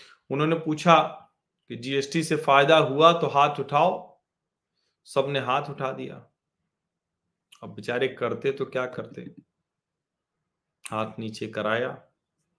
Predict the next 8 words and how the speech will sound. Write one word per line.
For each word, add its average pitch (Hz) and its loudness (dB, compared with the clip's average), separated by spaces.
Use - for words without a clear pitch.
लेकिन 104 -8
देश 110 -2
की - -12
जनता 95 -4
ने 98 -6
राहुल 101 -4
गांधी 90 -8
को - -10